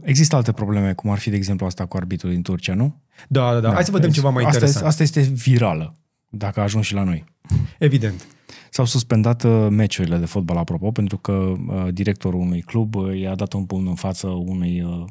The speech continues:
Speaker 1: arbitru. Au, și-au zis, „Gata, stop, prea multă violență.” Un of-, un funcționar, uh, public a fost agresat pentru exercita-, exercitarea atribuțiilor.
Speaker 2: Ok.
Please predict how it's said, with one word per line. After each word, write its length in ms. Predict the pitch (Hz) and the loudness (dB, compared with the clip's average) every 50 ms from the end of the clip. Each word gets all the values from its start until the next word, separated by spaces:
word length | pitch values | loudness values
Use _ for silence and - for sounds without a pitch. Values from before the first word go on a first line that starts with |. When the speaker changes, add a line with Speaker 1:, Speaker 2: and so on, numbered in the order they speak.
| - _ | -16 _
Speaker 1:
arbitru. 480 | _ 95 92 82 82 78 - - - _ _ _ _ _ _ _ _ _ _ _ _ - | _ -8 -6 -6 -6 -8 -10 -16 -20 _ _ _ _ _ _ _ _ _ _ _ _ -4
Au, 160 | - 117 107 | -4 -2 -2
și-au 180 | - - 120 117 | 0 2 2 4
zis, 160 | 113 117 113 | 4 4 4
„Gata, 260 | 117 104 98 - 95 | 2 0 0 0 -2
stop, 360 | 90 - - 113 90 - - | -2 0 -2 -2 -4 -4 -8
prea 220 | - _ 131 123 117 | -6 _ 0 2 2
multă 240 | 107 104 98 - | 2 2 0 -2
violență.” 640 | 101 90 98 101 101 95 90 82 78 - 80 - - _ | -2 -2 0 0 0 0 -2 -4 -6 -8 -10 -10 -14 _
Un 120 | _ 131 120 | _ 2 2
of-, 160 | 110 101 - - | 2 2 0 -2
un 360 | 127 123 123 120 117 113 110 120 | 2 4 6 6 6 4 2 -2
funcționar, 640 | - - 123 123 113 113 110 107 123 139 127 113 117 - _ _ _ _ _ _ _ _ _ _ _ | -4 2 4 4 4 4 4 4 4 4 2 0 -2 -4 _ _ _ _ _ _ _ _ _ _ _
uh, 160 | _ 107 104 101 92 - | _ -2 -2 -2 -2 0
public 540 | - 156 160 139 120 117 117 117 - - - - - - _ _ _ _ _ _ _ _ _ _ _ _ _ _ _ _ _ _ _ | 2 4 6 8 8 6 6 4 2 -6 -14 -20 -20 -20 _ _ _ _ _ _ _ _ _ _ _ _ _ _ _ _ _ _ _
a 120 | - - 110 | -2 -2 2
fost 220 | - 131 127 - | 2 2 2 2
agresat 580 | 127 110 107 104 104 - - - - - - - | 2 2 2 2 2 2 0 -2 -4 -8 -14 -2
pentru 240 | - 110 107 - 110 | 0 0 2 4 4
exercita-, 560 | 113 104 101 107 - - 98 - - 123 120 - | 2 4 2 -2 -2 -2 -4 0 0 0 0 0
exercitarea 840 | - 120 113 107 104 - 117 117 - 104 - - 127 123 120 113 95 | 0 0 0 2 2 2 2 2 0 -4 0 0 2 2 4 2 2
atribuțiilor. 760 | - 110 113 - 104 101 98 104 101 - - - 80 - - - | 0 -2 -2 0 0 0 2 0 0 0 -2 -4 -4 -6 -2 -2
Speaker 2:
Ok. 140 | 147 - | -2 0